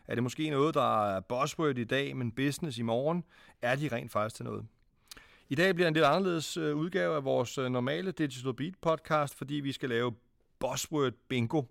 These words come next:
Mit navn er Lars Petersen, jeg er marketingdirektør i N I T, øh, men jeg sidder her bestemt ikke alene. Jeg har simpelthen et par flotte fyre omkring mig. Mhm. Øh,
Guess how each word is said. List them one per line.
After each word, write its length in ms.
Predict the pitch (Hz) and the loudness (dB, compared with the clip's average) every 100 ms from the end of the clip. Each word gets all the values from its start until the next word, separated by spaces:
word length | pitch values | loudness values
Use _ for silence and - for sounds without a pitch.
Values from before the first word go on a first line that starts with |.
| _ - - - - | _ -20 -20 -14 -2
Mit 180 | 156 165 | 0 4
navn 260 | 147 151 | 2 2
er 160 | 131 107 | 0 0
Lars 240 | 98 101 | -2 -2
Petersen, 420 | 156 202 175 156 | 0 0 0 -2
jeg 80 | 131 | -6
er 40 | 110 | -4
marketingdirektør 800 | 101 139 151 143 123 110 131 120 | 0 -2 -2 -4 -4 -4 -4 -4
i 120 | 107 | -4
N 100 | 110 | -4
I 100 | 160 | -4
T, 80 | 175 165 220 - | -4 -6 -8 -10
øh, 360 | 135 127 123 123 | -6 -4 -2 -2
men 320 | 123 131 131 | -2 -4 -2
jeg 140 | 131 123 | -2 0
sidder 260 | 185 202 | 0 0
her 100 | 147 | -2
bestemt 640 | 147 151 135 - - 190 - _ - | -4 -4 -4 -6 -6 -8 -8 _ -4
ikke 280 | 135 165 | -2 -2
alene. 420 | 139 120 117 147 147 | -4 -2 -2 -2 -4
Jeg 140 | 127 | -2
har 200 | 151 - | -2 -4
simpelthen 460 | - 180 170 139 160 | -6 -6 -4 -6 -8
et 120 | 131 | -6
par 140 | 135 | -4
flotte 320 | 120 131 143 | 2 2 2
fyre 280 | 160 143 170 | 0 -4 -4
omkring 360 | 170 135 165 190 | -4 -2 -2 0
mig. 120 | 185 - - - - - - | -4 -6 -20 -20 -20 -20 -6
Mhm. 60 | 127 | 4
Øh, 360 | 123 117 110 | 8 8 6